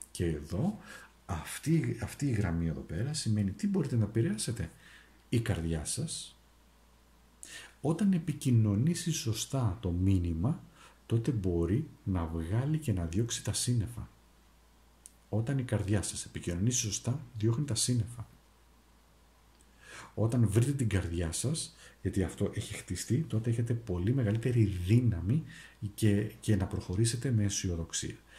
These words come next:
Εδώ έχουμε λοιπόν διαγώνια. Ένα γενικό μήνυμα είναι βιβλίο, δέντρο, καρδιά. Ένας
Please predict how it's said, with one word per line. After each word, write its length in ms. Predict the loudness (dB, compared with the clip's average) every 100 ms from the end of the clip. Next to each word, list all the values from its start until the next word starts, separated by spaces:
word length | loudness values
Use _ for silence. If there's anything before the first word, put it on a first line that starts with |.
| -20 -6
Εδώ 200 | 4 4
έχουμε 220 | 6 4
λοιπόν 320 | 4 6 4 4
διαγώνια. 640 | 2 2 2 2 0 -4 -14 -18 -18 -10
Ένα 220 | 0 4
γενικό 360 | 6 4 2 4
μήνυμα 420 | 6 8 8 6
είναι 180 | 0 -4 -10 -20 -20 -4
βιβλίο, 680 | 0 2 4 6 6 4 0 -8 _ _ -10
δέντρο, 460 | 0 2 4 2 0 -4 -18 -8
καρδιά. 480 | -6 -4 -4 -6 -10 -20 -20 -8
Ένας 320 | -4 -4 -6